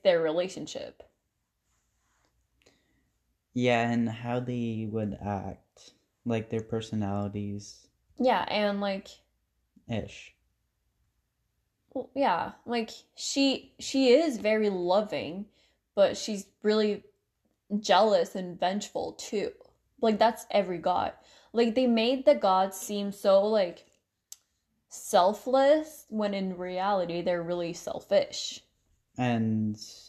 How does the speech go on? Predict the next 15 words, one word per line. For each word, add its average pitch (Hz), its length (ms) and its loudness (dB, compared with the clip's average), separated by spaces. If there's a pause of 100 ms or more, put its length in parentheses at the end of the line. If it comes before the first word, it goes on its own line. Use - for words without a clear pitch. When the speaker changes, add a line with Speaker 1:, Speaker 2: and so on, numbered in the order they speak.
(160)
Speaker 2:
jealous, 110 680 -2
and 101 520 -4 (420)
they're 123 140 6
just 123 260 -4
bad 110 320 0
people, 98 360 -6
the 101 120 -6
gods. 98 440 -6
In 113 180 -2
Disney, 135 540 0 (680)
they 120 80 -6
make 120 260 0
it 120 140 0
look 113 340 -2
like 107 420 -4